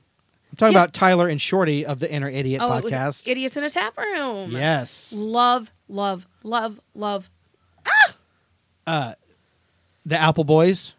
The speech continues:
Speaker 1: We did our
Speaker 2: Apple
Speaker 1: Jackass
Speaker 2: We
Speaker 1: episode
Speaker 2: did.
Speaker 1: with
Speaker 2: That
Speaker 1: those
Speaker 2: was a
Speaker 1: guys.
Speaker 2: fun episode.
Speaker 1: Love Apple Boys.
Speaker 2: Good guys. Love them guys.
Speaker 1: Uh, by the way, guys, I am drinking, I'm using my University of Tennessee Volunteers koozie while wearing my Volunteers hat.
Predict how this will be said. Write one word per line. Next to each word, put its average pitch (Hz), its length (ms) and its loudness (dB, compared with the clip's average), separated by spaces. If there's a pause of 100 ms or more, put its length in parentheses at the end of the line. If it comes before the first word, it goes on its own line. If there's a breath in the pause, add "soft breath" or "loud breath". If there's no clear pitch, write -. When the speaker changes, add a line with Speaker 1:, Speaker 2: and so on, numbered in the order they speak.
Speaker 1:
We 147 100 -4
did 151 120 4
our 156 80 4
Speaker 2:
Apple 143 100 0
Speaker 1:
Jackass 147 440 -2
Speaker 2:
We 240 160 -4
Speaker 1:
episode 208 180 -4
Speaker 2:
did. - 120 2
Speaker 1:
with - 60 -6
Speaker 2:
That 202 60 -2
Speaker 1:
those 151 80 0
Speaker 2:
was 185 100 -6
a 190 40 -4
Speaker 1:
guys. 143 200 -2
Speaker 2:
fun 240 480 -4
episode. 175 640 -8
Speaker 1:
Love 147 240 6
Apple 139 260 -2
Boys. 127 520 -6
Speaker 2:
Good 208 220 -6
guys. 180 420 -6
Love 180 160 -10
them 170 160 -12
guys. 165 140 -10
Speaker 1:
Uh, 139 420 -2
by 151 220 -2
the 151 80 0
way, 151 120 2
guys, 156 360 2
I 156 120 -2
am 143 140 0
drinking, 139 840 -4
I'm 143 160 -4
using 143 280 -4
my 139 140 0
University 139 640 -2
of 139 100 -2
Tennessee 143 400 -4
Volunteers 135 480 -8
koozie 185 380 -4
while 160 160 -2
wearing 143 260 -4
my 135 120 -8
Volunteers 127 520 -10
hat. 160 300 -12